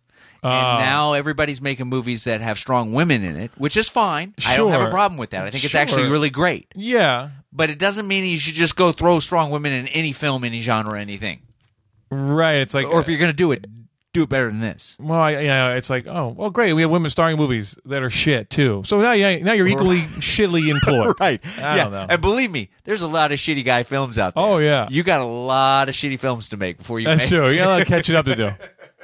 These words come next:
Speaker 2: Um, but yeah, I, I, I just, I was never invested.
Speaker 1: Mm-mm.
Speaker 2: Um,
Speaker 1: I could care less.
Speaker 2: I just don't care.
Speaker 1: I don't care for her husband, so therefore I don't care what she
Speaker 2: Right.
Speaker 1: has to do.
Speaker 2: And that's why I actually like that actor, too.
Speaker 1: Yeah.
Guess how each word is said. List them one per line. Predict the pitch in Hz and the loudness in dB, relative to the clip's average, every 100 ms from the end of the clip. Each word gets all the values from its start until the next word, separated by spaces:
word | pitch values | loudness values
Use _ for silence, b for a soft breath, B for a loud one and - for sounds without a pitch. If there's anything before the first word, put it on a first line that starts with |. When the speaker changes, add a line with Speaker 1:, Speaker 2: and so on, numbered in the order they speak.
| - - - - - - B 208 185 B | -20 -20 -20 -20 -20 -20 B -16 -14 B
Speaker 2:
Um, | 131 127 123 120 117 113 110 - _ _ _ _ _ _ _ _ - | 2 4 4 4 0 -2 -12 -18 _ _ _ _ _ _ _ _ -10
but | 120 | -4
yeah, | 123 135 123 | 2 4 4
I, | 117 117 | 2 -2
I, | 113 | -4
I | - 113 | -4 -2
just, | 113 104 - _ - | -2 -4 -8 _ -6
I | 113 110 | -4 -2
was | 113 101 | -2 -2
never | 110 113 117 123 117 120 | -2 0 4 4 4 2
invested. | 117 104 95 - 98 90 _ 120 | 2 0 -4 -4 -8 -10 _ -20
Speaker 1:
Mm-mm. | 143 104 87 _ _ _ _ _ _ 113 | -20 -20 -20 _ _ _ _ _ _ -2
Speaker 2:
Um, | 107 101 101 98 98 - - | 0 0 0 -2 -4 -6 -6
Speaker 1:
I | 131 | -6
could | 127 | -6
care | - 139 | -6 -2
less. | 143 175 - | 0 -2 -4
Speaker 2:
I | - | -10
just | 104 110 101 | -6 -6 -2
don't | 117 104 | -2 -2
care. | - 101 92 95 | -2 -8 -6 -4
Speaker 1:
I | 113 | -2
don't | 135 127 | -2 -2
care | 151 | -2
for | 135 127 | 0 0
her | 117 | 2
husband, | 175 151 101 113 | 2 2 -4 -4
so | - | -2
therefore | 123 123 117 110 | 0 2 2 0
I | |
don't | 107 104 | 0 -2
care | 113 95 90 - _ | -4 -2 -4 -8 _
what | 123 123 | 2 4
she | 127 | 4
Speaker 2:
Right. | 120 | 2
Speaker 1:
has | 110 104 | 0 -4
to | |
do. | 135 | 0
Speaker 2:
And | 170 | 0
that's | 190 | 2
why | |
I | 180 | 2
actually | 196 190 175 | 0 -2 -2
like | 165 160 | -2 0
that | 139 | 0
actor, | 139 180 127 | 0 -2 -6
too. | 110 165 123 104 117 | -4 0 0 -2 0
Speaker 1:
Yeah. | 156 80 | -2 -2